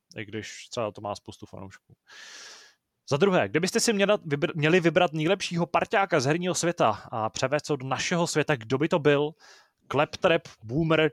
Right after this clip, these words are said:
Cheeseburger, GLaDOS, Klepna, Orel z Assassina, nebo vás napadá někdo úplně jiný? Děkuji vám za vaši práci, ať se daří, díky vám jsem začal číst recenze na webu a již několikrát jste mi moc pomohli. A P S to nejlepší, smrt Spartě. Přesně tak, vzkazujeme,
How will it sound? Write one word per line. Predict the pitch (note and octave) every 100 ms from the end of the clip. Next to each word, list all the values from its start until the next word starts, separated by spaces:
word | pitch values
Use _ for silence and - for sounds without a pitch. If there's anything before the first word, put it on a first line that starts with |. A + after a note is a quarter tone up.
| -
Cheeseburger, | E3 D3+ D#3+ C#3+ C3 A#2
GLaDOS, | A2 C#3 D#3 C3+ -
Klepna, | - D3+ - C#3 A#2
Orel | C3 D3+
z | C#3
Assassina, | D3 D#3 - C#3 C3
nebo | A#2+ C3+
vás | C3
napadá | C#3 C3 C3+
někdo | C#3 B2+ C#3+
úplně | C3 E3 C3
jiný? | D3+ F3 E3+ - - -
Děkuji | A#2+ D#3+ G3+
vám | F3+ E3
za | F3
vaši | E3+ C3+
práci, | D#3 D#3 - C3+
ať | -
se | G#2
daří, | C3 D3+ C#3
díky | C#3 - D#3
vám | D3
jsem | C#3+ B2
začal | C#3 D3
číst | C3+ C#3
recenze | C#3 D3 D#3 D3+
na | D#3+
webu | F3+ D#3 C3
a |
již | C#3 -
několikrát | D#3 F3+ E3+ D3+ D3+
jste | - C3+
mi | A#2
moc | C3+ D#3 -
pomohli. | E3 E3+ D#3 D3 F2+ - - - -
A | G2+
P | A2+ A2 C#3
S | C#3+
to | A#2
nejlepší, | A2 C3+ - A2+
smrt | G2+ - A#2+ C3 -
Spartě. | - C3 - A#2+ G2 _ -
Přesně | - - G2+
tak, | D3+ - - C#3
vzkazujeme, | - A#2+ A2 C3 A#2 A#2+